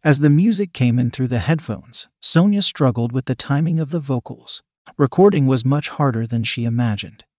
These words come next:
Sonia kept on trying for hours just to get the vocals good on the one song.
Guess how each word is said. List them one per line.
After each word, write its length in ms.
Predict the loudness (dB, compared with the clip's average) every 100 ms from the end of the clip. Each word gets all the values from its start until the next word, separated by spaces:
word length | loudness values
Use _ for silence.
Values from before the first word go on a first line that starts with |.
| _ _
Sonia 360 | 0 4 6 4
kept 300 | 2 0 2
on 160 | 2
trying 360 | 2 2 2 0
for 200 | -2 -2
hours 480 | 0 0 -4 -10 -12 _ -4
just 240 | -2 0
to 80 | -2
get 180 | -2 -2
the 120 | -2
vocals 500 | 0 0 0 -4 -6
good 240 | 0 2 2
on 120 | 2
the 80 | 2
one 280 | 0 0
song. 320 | -2 -4 -6